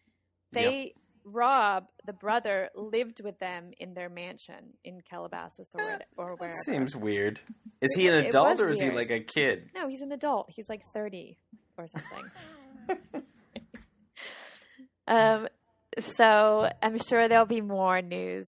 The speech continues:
Speaker 2: on why Rob wasn't at his sister's wedding. Some, a-, another detail <laughs> is that, um, Ray J, who
Speaker 1: <laughs>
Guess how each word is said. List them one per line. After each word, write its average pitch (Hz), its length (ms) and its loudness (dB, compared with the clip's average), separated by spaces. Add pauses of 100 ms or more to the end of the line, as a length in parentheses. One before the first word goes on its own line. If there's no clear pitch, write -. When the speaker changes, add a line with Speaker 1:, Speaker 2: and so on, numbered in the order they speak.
(120)
Speaker 2:
on 180 240 -4
why 175 420 0
Rob 180 460 -6
wasn't 180 380 -12
at 175 400 -6
his 175 220 -16
sister's 170 380 -14
wedding. 175 460 -10 (560)
Some, 233 140 -6 (100)
a-, 226 240 2
another 247 460 2
detail 180 840 -6
<laughs> - 60 -14 (720)
is - 100 -12 (140)
that, - 360 -12 (720)
um, 208 420 -2 (1120)
Ray 208 300 0
J, 175 460 -6 (720)
who 190 420 -6 (300)
Speaker 1:
<laughs> 104 200 -8